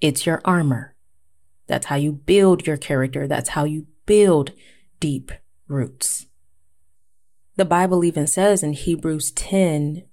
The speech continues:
verse sixteen, where the Lord says, "I will put my laws in their hearts, and I will write them on their minds." So you see, in the beginning, Moses wrote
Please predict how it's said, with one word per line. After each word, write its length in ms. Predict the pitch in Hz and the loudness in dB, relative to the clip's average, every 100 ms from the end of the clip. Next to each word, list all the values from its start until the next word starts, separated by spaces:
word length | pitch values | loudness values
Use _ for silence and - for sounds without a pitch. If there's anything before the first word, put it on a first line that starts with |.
| - | -4
verse 320 | 147 143 139 | 0 0 -2
sixteen, 800 | - - - - 180 156 143 143 _ - - _ _ _ _ | -4 -6 -6 -4 -2 -2 -2 -4 _ -20 -20 _ _ _ _
where 140 | 170 | -4
the 100 | 160 | -2
Lord 340 | 156 180 196 190 | 2 4 4 2
says, 320 | - 165 160 - | -2 -2 -4 -2
"I 160 | 165 233 | -2 2
will 180 | 220 | 0
put 320 | 196 - 196 175 | -2 -2 -2 -2
my 200 | 165 160 | -6 -4
laws 800 | 147 160 233 156 143 151 - - _ _ _ _ _ - | -4 -2 -2 -4 -6 -8 -10 -12 _ _ _ _ _ -2
in 160 | 170 | 0
their 140 | 156 147 | 0 -2
hearts, 640 | - - - - - - _ _ _ _ _ _ _ | -4 -6 -6 -6 -8 -8 _ _ _ _ _ _ _
and 160 | 175 165 | -2 0
I 120 | 175 | 0
will 220 | 165 156 | -2 0
write 340 | 151 196 214 | 0 0 -2
them 240 | 165 160 143 | -4 -4 -4
on 280 | 156 151 147 | -4 -2 -2
their 160 | 143 | -2
minds." 920 | 143 139 143 131 127 - 127 - - - _ _ _ - _ _ _ _ | -2 -2 -2 -2 -4 -10 -8 -6 -6 -10 _ _ _ -20 _ _ _ _
So 140 | - 175 | -4 -2
you 120 | 165 | -2
see, 200 | - 185 | -2 -4
in 220 | - 185 | -2 -2
the 60 | 190 | -2
beginning, 600 | 165 156 214 240 180 156 | -4 -2 2 2 2 0
Moses 520 | 156 220 220 202 190 | 2 2 4 0 0
wrote 440 | 175 175 175 - | 0 0 -2 -10